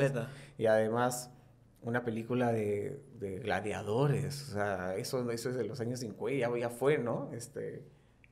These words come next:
Speaker 1: y sin embargo, pues, se convirtió en una super película, ¿no?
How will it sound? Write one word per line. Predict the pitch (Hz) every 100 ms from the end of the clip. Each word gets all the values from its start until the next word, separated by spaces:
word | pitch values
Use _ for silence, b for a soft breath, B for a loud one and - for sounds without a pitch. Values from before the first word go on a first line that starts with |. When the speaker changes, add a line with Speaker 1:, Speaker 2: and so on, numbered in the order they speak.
| -
Speaker 1:
y | 110
sin | 101 110
embargo, | 101 107 110 101
pues, | 110
se | 107
convirtió | 104 104 101 110
en | 113
una | 113 110 104 -
super | - 117 117
película, | 113 110 120 110 110
¿no? | 127